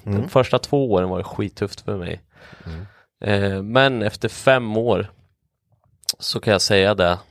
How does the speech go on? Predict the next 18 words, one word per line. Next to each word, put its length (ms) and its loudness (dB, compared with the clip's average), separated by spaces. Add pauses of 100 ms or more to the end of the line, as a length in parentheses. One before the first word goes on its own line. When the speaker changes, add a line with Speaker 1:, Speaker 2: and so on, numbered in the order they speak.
(200)
Speaker 2:
för 120 -2
då 140 4
hade 160 2
det 40 -2
gått 160 -6
fem 260 -4
år 80 -4
när 100 -8
vi 120 -6
pratades 520 -6
vid 140 0
då. 120 -4
Då, 200 2
Speaker 1:
Mm. 160 2
Speaker 2:
det 120 2
är 40 6
det 200 -2
bästa 560 0